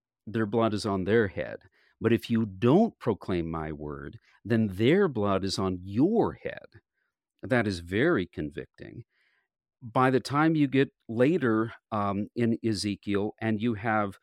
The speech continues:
things are so bad, God says, "I, I myself will be shepherd to my people."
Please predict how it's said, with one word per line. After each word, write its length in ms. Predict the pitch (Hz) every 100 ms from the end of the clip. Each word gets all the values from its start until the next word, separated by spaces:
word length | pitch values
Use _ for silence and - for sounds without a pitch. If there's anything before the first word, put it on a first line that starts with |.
| _ _ _ -
things 260 | 139 135 123
are 80 |
so 240 | 113 - 170
bad, 600 | 147 143 117 78 78 123 _ _ _ -
God 280 | 120 120 113
says, 320 | - 113 101 -
"I, 340 | 113 131 151 -
I 160 | 127 131
myself 800 | 120 117 113 - 127 131 131 - -
will 180 | 110
be 460 | 104 104 107 107 107 _ _ _
shepherd 600 | - - 120 - 110 95
to 120 | -
my 240 | 92 90 85
people." 520 | - 95 - 50